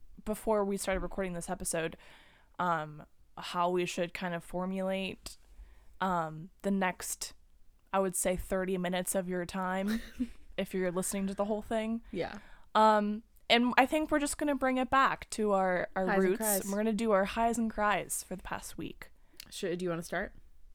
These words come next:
Speaker 1: No, you start.
Speaker 2: Okay, I'll start. Um,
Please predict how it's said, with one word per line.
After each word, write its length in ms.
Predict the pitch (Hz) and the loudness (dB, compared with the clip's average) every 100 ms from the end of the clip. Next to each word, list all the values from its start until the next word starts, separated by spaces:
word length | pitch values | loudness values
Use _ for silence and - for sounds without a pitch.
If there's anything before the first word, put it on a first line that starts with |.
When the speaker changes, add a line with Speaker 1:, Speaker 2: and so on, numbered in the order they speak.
| - | -2
Speaker 1:
No, 80 | 208 | 0
you 160 | 202 | 0
start. 300 | - 175 - - - | -4 -8 -12 -14 -10
Speaker 2:
Okay, 200 | 185 - | -10 -10
I'll 100 | - | -12
start. 240 | - - - - - - - - - - | -14 -14 -14 -18 -20 -20 -20 -20 -2 6
Um, 420 | 208 226 226 | 8 8 6